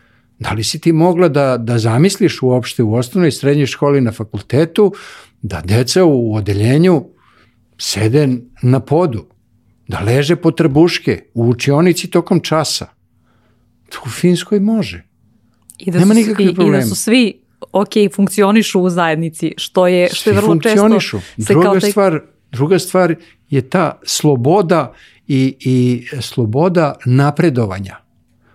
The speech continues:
Speaker 1: O čemu se zapravo radi? Kod nas postoji nastavni plan i program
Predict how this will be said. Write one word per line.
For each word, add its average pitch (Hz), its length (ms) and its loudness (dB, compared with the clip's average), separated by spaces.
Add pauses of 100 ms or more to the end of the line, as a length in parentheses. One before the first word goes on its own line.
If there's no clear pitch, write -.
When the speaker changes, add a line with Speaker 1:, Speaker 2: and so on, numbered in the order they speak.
Speaker 1:
O 123 60 -14
čemu 202 260 0
se 185 120 -6
zapravo 196 400 2
radi? 170 260 0
Kod 127 220 0
nas 185 220 2
postoji 165 520 2 (300)
nastavni 151 460 2
plan 160 300 0
i 151 60 2
program 127 440 -2